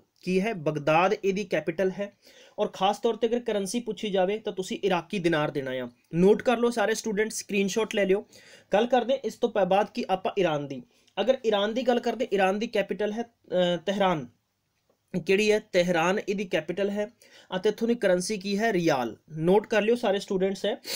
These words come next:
ਇਸ ਤੋਂ ਬਾਅਦ ਆਉਂਦਾ ਹੈ ਕਿ ਅਲਜੀਰੀਆ। ਅਲਜੀਰੀਆ ਦੀ ਤੁਸੀਂ ਮੈਨੂੰ ਕੁਮੈਂਟ ਕਰਕੇ ਦੱਸੋਗੇ।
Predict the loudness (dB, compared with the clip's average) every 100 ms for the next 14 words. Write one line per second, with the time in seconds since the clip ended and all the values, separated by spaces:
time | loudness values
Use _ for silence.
0 | -10 -12 _ -4 -2 0 2 4 2 2
1 | 0 0 -4 2 4 4 4 2 0 -4
2 | _ _ _ 0 2 4 4 2 -2 -4
3 | 0 0 0 -2 -2 -2 -2 0 0 0
4 | 0 -2